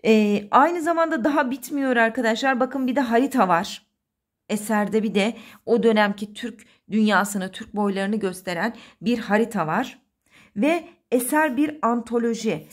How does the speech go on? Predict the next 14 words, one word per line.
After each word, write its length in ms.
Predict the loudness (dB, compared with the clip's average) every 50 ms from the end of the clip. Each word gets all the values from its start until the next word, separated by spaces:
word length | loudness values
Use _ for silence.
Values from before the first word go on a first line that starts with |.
| -20 -20 -20 _ _
Antoloji 600 | 0 2 2 0 0 -2 -4 -4 -2 -4 -4 -4
demek 280 | -4 -4 -4 -6 -8 -8
ne 160 | -8 -6 -4
demek? 220 | -4 -4 -4 -4 -2
Hani 160 | -2 -2 -2
seçme 460 | -4 -4 -4 -4 -4 -4 -4 -4 -4
şiirler 680 | -4 -4 -4 -2 0 0 0 0 2 2 2 2 2 0
var. 240 | -2 -2 -2 -4 -6
Bakın. 320 | -8 -8 -6 -8 -10 -10 -12 _ _ _ _ _ _ _ _ _ _ _ _ _ _ _ -12
İslamiyet 600 | -12 -4 2 4 4 6 6 4 0 -2 -2 -2
öncesi 400 | -2 -2 -2 -2 -4 -6 -8 -12
Türk 240 | -10 -12 -10 -8
edebiyatına 580 | -6 -4 -4 -4 -4 -4 -6 -6 -4 -2 0 2
ait 480 | 2 2 2 0 0 0 -2 -4 -6